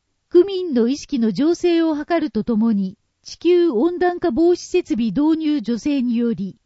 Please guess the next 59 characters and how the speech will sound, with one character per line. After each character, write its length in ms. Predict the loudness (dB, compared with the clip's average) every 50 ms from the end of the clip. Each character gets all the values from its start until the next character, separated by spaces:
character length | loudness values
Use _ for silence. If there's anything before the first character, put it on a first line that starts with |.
| _ _
省 400 | _ -6 -2 2 2 4 4 4
エ 100 | 2 2
ネ 140 | 2 0 0
ル 100 | 0 0
ギ 220 | 0 0 0 0
ー 40 | 0
の 140 | 0 0 -2
促 240 | -4 -6 -8 -10 -10
進 300 | -10 -6 -4 -2 -2 -2
と 300 | -2 -4 -4 -4 -6 -8 _
再 300 | -14 -6 -4 -2 -2 -2
生 260 | 0 0 0 0 0
可 140 | 0 -2 -2
能 260 | 0 2 2 2 2
エ 60 | 0
ネ 140 | 0 0 -2
ル 100 | -2 -2
ギ 220 | -4 -4 -2 -2 -2
ー 40 |
等 260 | -2 -2 -2 0 0 0
の 240 | 0 0 -2 -2 -4
利 160 | -4 -2 0
用 200 | 2 2 0 0
拡 260 | -2 -4 -6 -6 -4
大 260 | -4 -2 -2 0 0
を 120 | 0 -2 -2
図 100 | -4 -6 -6 -6
り 120 | -4 -4 -6
ま 180 | -6 -8 -10
す。 180 | -14 _ _ _ _ _ _ _ _ _ _ _ _ _ _ _ _ _ _ _ _ _ _ _ _ _ _ _ _ _ _ _ _ _ _ _ _
区 240 | 0 0 0 0 -6
施 160 | -14 -20 -8
設 320 | -4 -4 -4 -2 -2 -2 0
に 260 | 0 0 -2 -4 -8 _ _ _ _ _
積 300 | _ _ -4 -4 -4 0
極 240 | 0 0 0 0 0
的 260 | -2 -2 -2 -2 -2
に 140 | -2 0 2
木 280 | 2 2 2 0 -2 0
材 280 | 0 0 2 2 0
を 60 | 0
利 140 | 0 0 0
用 200 | 0 0 0 -2
す 140 | -4 -4 -4
る 100 | -4 -4
こ 120 | -4 -6
と 140 | -4 -4 -4
で、 220 | -4 -6 -10 -10 -14 _ _ _ _ _ _
森 300 | -6 -4 -2 -2 -2 0
林 180 | 0 0 0 0
の 240 | -2 -2 -2 -2 -4
整 280 | -2 0 0 2 2 0
備、 240 | 0 -4 -6 -6 -8
保 260 | -12 -8 -6 -4 -4
全、 360 | -2 0 0 0 0 -2 -6 _
育 220 | -12 -12 -12 -8
成 240 | -2 0 0 2 2
を 140 | 0 -2 -4
図 100 | -6